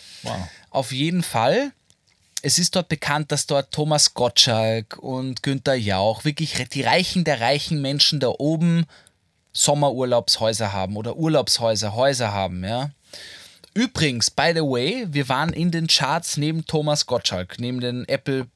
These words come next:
Speaker 2: Podcast Charts, falls es dir aufgefallen ist.
Speaker 1: Ja.
Speaker 2: Aber nur so ein kleiner Side-Fact. Also Leute, geht mal auf Apple und kommentiert ein nettes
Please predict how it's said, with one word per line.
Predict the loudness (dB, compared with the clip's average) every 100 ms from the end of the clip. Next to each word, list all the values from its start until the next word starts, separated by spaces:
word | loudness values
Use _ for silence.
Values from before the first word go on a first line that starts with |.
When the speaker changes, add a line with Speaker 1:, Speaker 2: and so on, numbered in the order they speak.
| -6
Speaker 2:
Podcast | -6 -4 -4 -4 -4
Charts, | -2 -2 -2 -6
falls | -2 0
es | -2 -4
dir | -4 -4 -6 -16 -20 -10
aufgefallen | -2 -2 -4 -6 -4 -4
ist. | -4 -6 -8 _ -12
Speaker 1:
Ja. | -2 0
Speaker 2:
Aber | 2
nur | 2 2
so | 0
ein | 0
kleiner | 0 0
Side-Fact. | 0 -2 -2 -4 -8 -4
Also | -2 0
Leute, | 2 2 2 -2
geht | -4 -2
mal | 0 2
auf | 0 0
Apple | -2 0 -2 -4
und | -4
kommentiert | -4 -4 -4 -4 -2
ein | -2 -2
nettes | -6 -2 -2